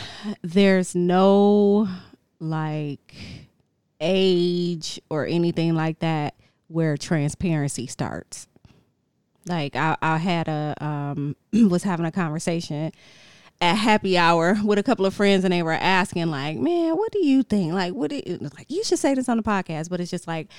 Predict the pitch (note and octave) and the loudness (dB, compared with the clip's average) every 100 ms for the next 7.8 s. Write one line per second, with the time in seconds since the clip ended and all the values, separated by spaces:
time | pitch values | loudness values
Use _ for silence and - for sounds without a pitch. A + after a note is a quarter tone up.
0 | - - G3 E3+ G3+ A#3+ - G3+ G3 F#3 | -12 0 2 4 4 4 2 4 4 2
1 | F3+ - - _ _ _ _ - - - | -2 -6 -10 _ _ _ _ -18 -6 -4
2 | - G3+ F#3 E3+ - - E3+ - F#3 F3+ | 0 2 2 0 -8 -10 -8 -4 0 0
3 | F3 - - F3+ E3 E3 G#3 G3+ F3+ E3+ | 0 -2 -2 -2 0 0 2 2 0 -4
4 | E3+ E3+ D#3+ F3 E3 D#3+ E3 D#3 D3 - | -6 -8 -4 -4 -4 -6 -6 -6 -8 -6
5 | F#3+ F3 D#3+ - E3 D#3 - E3+ F2+ C#3 | -4 -2 -4 -4 -4 -4 -4 -4 -4 -6
6 | E3+ F#3 E3 E3 G3+ A#3 G#3+ G3+ A#3 E3+ | -4 -4 -6 -4 -2 0 0 2 0 0
7 | C#3 - A2 E2 F2 - - _ | -4 -8 -10 -10 -14 -16 -20 _